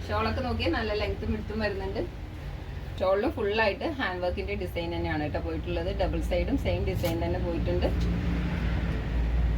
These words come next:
ഇതായിട്ട് ഫുൾ ആയിട്ട് ആ ഹാൻഡ് വർക്ക് തന്നെ പോയിട്ടുണ്ട് ട്ടോ. സൈസ് വരുന്നത് എക്സ് എൽ ആണ്,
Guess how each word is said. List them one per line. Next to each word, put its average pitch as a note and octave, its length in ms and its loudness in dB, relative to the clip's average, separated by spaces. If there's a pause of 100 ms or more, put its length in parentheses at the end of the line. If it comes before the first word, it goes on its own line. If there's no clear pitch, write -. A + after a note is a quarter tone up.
(2000)
ഇതായിട്ട് F3 460 4
ഫുൾ F3 240 0
ആയിട്ട് E3+ 220 0
ആ - 100 -4
ഹാൻഡ് E3 240 -4
വർക്ക് D#3 180 -6
തന്നെ E3+ 220 -4
പോയിട്ടുണ്ട് C#3+ 440 -4
ട്ടോ. F3 100 -2 (3000)
സൈസ് A3+ 260 0
വരുന്നത് B3 360 -2
എക്സ് - 220 -8
എൽ B3+ 120 4
ആണ്, A#3 120 0